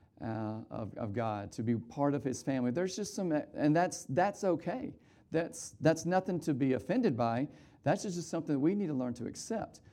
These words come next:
So we need to set our minds on the things of God, set our minds on, on who we are now.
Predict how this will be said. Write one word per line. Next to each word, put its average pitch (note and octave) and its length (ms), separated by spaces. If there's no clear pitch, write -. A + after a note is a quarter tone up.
So F3+ 160
we F#3 100
need F#3+ 120
to D3 40
set A3 320
our G3 140
minds F#3 480
on C#3 80
the C3 100
things C3 300
of G#2 100
God, B2 240
set G3+ 240
our G3 120
minds F3 480
on, D3 320
on D3 220
who F#3+ 220
we D#3+ 160
are F#3+ 180
now. G#2+ 280